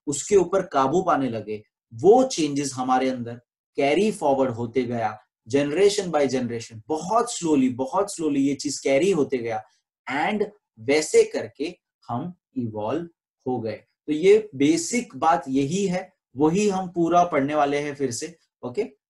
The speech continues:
so, अ, already आपको concept clear हो चुका है, इसमें अब खाली reading जैसा ही है, कुछ ज्यादा है नहीं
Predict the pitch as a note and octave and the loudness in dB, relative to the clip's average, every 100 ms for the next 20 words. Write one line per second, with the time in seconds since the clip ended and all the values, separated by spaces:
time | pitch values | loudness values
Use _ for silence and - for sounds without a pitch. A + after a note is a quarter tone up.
0 | _ - E3 C3 - - C3+ C3 C3 B2+ | _ -4 -2 -2 -6 -6 -4 -2 -2 -2
1 | C3 - C3 C#3+ F3 G3+ F#3+ F3 - D#3 | -6 -6 0 2 4 4 4 2 -2 -2
2 | D3+ - F3 - D#3+ E3 D3+ D#3 D3+ E3 | -2 -2 -6 -4 -4 -2 -2 -4 -6 -6
3 | D3 D#3 D#3 - D#3 E3+ C3+ C3 D3+ D#3+ | -6 -8 -10 -4 -2 0 0 0 0 -2
4 | D3 C#3 D3+ D3+ D#3 D3 D#3+ _ _ _ | -2 -2 -2 -4 -6 -8 -10 _ _ _
5 | C#3 A#2+ B2+ A#2+ C#3 A2 B2+ C3+ | -2 0 0 0 -2 -2 -2 -2